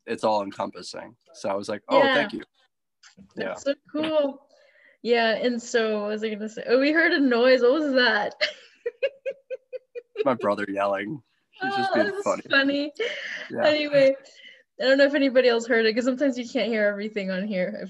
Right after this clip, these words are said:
Speaker 2: <laughs> It's happened before, but yeah. Anyway, that was funny. So what was I gonna say? Mm, yeah, and I, you know, that, that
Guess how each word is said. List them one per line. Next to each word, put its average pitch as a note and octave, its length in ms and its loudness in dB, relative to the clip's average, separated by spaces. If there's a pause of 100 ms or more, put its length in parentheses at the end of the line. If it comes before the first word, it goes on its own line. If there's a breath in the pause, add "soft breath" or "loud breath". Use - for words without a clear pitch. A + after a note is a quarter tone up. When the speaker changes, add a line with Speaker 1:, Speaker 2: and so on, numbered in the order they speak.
(160)
Speaker 2:
<laughs> - 160 -10
It's C4+ 640 2
happened G#3+ 360 -2
before, G#3 340 -4
but F3+ 120 -4
yeah. G3+ 160 -2 (420 loud breath)
Anyway, C#4 260 6
that A#3+ 100 4
was B3 160 4
funny. G3+ 200 -4 (360 loud breath)
So B3 560 6
what C4+ 140 6
was C4+ 100 0
I C#4+ 80 0
gonna C4 180 -2
say? A#3 460 -2 (160)
Mm, B3+ 220 -2
yeah, D4+ 300 4
and B3+ 140 2
I, C4 140 4
you C4 120 0
know, C#4 340 2
that, C4 140 2 (140)
that B3 180 0